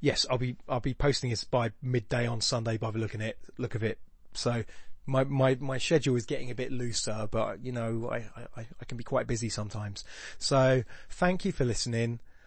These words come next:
Um, if you can share this podcast, that would be fantastic.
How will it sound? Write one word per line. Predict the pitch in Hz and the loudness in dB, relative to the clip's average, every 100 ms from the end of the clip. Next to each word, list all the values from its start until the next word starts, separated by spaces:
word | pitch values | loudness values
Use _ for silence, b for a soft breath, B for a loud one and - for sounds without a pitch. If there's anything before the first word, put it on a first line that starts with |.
| b b - | b b -2
Um, | 120 113 113 113 113 | 0 2 2 0 -2
if | 117 117 | -4 -6
you | - | -4
can | 117 | -4
share | 104 156 135 | 2 4 4
this | 117 | 2
podcast, | - 113 117 113 - | 0 0 0 -2 0
that | 113 | 0
would | 107 | 0
be | |
fantastic. | 107 113 104 123 117 - 117 110 - | -4 -4 0 0 0 -2 -4 -4 -8